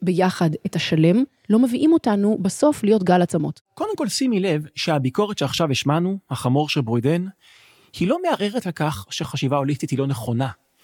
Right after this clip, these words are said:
Speaker 2: היא מערערת על כך שהיא לא אפקטיבית.
Speaker 1: כן.
Speaker 2: היא לא שואלת האם זה נכון, היא שואלת האם זה יעיל.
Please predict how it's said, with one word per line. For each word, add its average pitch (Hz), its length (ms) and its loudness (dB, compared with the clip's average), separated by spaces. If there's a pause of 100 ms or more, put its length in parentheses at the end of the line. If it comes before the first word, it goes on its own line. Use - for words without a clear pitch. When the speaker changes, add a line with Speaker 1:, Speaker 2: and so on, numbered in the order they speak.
(100)
Speaker 2:
היא 135 80 0
מערערת 139 420 -2
על 156 60 -6
כך 151 200 -6
שהיא 123 220 -4
לא 127 200 -2 (320)
אפקטיבית. - 500 -20 (160)
Speaker 1:
כן. - 160 -4 (300)
Speaker 2:
היא 151 80 0
לא 208 80 0
שואלת 190 300 0
האם 170 140 0
זה 143 100 2
נכון, 123 760 0 (340)
היא 160 80 -2
שואלת 185 320 -2
האם 170 200 0
זה 156 100 2
יעיל. 156 520 2